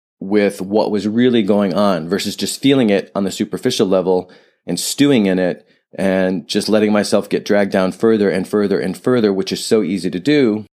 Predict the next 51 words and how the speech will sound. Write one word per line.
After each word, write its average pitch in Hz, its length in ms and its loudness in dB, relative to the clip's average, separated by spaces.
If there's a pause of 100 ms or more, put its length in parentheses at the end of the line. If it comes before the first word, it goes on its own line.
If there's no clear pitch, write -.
(280)
I 98 140 2
stopped 113 320 2
myself. 110 680 0 (640)
I - 40 -18
started 104 400 0
writing. 98 520 0 (160)
And 110 120 2
at 120 100 2
the - 140 -2
end 135 160 2
of 135 80 0
that 107 160 2
exercise, 104 960 -2 (240)
and 104 140 0
I 104 80 2
wrote 101 240 2
a - 20 -2
few 127 160 0
different 98 240 0
times 73 400 -4
over 90 120 -2
the - 60 -2
course - 300 -4
of - 40 -6
the - 60 -4
day 80 180 2
because - 300 -6
I 87 60 2
was 82 200 -4
really 90 200 0
just - 220 -8
in 78 80 -4
a 78 80 -4 (260)
deep - 240 2
funk. 76 320 -6 (460)
So 113 200 2
it 110 120 -2
took 131 240 0
a - 80 -8
few 117 200 2
different 101 460 0
sort 95 160 -4
of 90 80 -6
sessions, - 840 -2 (360)
if - 180 -8
you 92 120 0
will, 92 400 0 (420)
interspersed 98 540 0
with - 340 -4
a 82 80 -2
long, 90 380 2